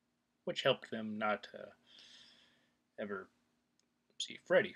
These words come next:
you know, which is good. Um,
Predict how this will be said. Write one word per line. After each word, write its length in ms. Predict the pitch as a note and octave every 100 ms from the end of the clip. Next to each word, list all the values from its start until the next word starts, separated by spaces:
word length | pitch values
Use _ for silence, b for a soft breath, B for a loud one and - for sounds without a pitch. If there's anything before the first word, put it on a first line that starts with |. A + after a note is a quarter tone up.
| - b b b b b b b b b b - -
you 120 | -
know, 120 | - - _ _ _ _ -
which 100 | G#2+
is 160 | G#2
good. 280 | - F#2+ G#2 - _ -
Um, 300 | G2+ G2